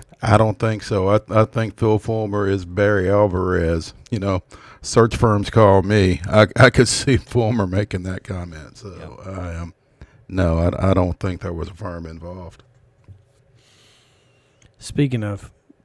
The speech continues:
Speaker 3: crazy hires, Brett Bielema is the new head coach at Illinois.
Speaker 1: Yeah.
Speaker 3: After
Speaker 1: Uh,
Speaker 3: destroying Arkansas's program.
Speaker 2: Where
Speaker 3: So
Speaker 2: has
Speaker 1: Well,
Speaker 2: he
Speaker 1: it's,
Speaker 2: been?
Speaker 1: yeah, but it's
Speaker 2: Uh,
Speaker 1: like somebody said, um, he can coach there. It's the Big Ten.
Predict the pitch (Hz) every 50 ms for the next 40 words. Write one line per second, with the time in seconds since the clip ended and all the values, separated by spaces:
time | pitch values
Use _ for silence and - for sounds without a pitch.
0 | _ _ - - 143 135 127 117 113 104 107 120 123 123 120 110 117 110 120 113
1 | 104 110 107 104 117 131 127 110 104 104 - - _ _ _ _ - 139 113 -
2 | - 117 113 117 113 117 117 113 113 - 123 117 113 - 113 113 110 107 104 98
3 | 110 113 120 92 - - - - - - _ _ - - - - - - - _
4 | _ _ _ _ 104 107 101 92 90 90 87 87 85 85 82 82 78 - 135 131
5 | - 131 123 110 120 120 - - - 135 131 131 127 120 120 117 120 - - 120
6 | 110 - 107 104 - - - 113 110 104 101 104 101 98 104 - _ - - 190
7 | - 180 117 107 123 123 110 120 127 - - - 98 135 - - - - - -
8 | - - 143 143 151 143 135 123 120 131 131 156 147 - 143 135 127 - - 143
9 | 127 117 123 117 113 113 107 - - 127 120 117 110 107 107 82 - - - -
10 | - 120 110 98 - - - - 165 - - 175 156 127 110 - 135 131 117 101
11 | - 110 104 95 95 90 - 92 92 95 - - 117 110 92 95 - - - -
12 | -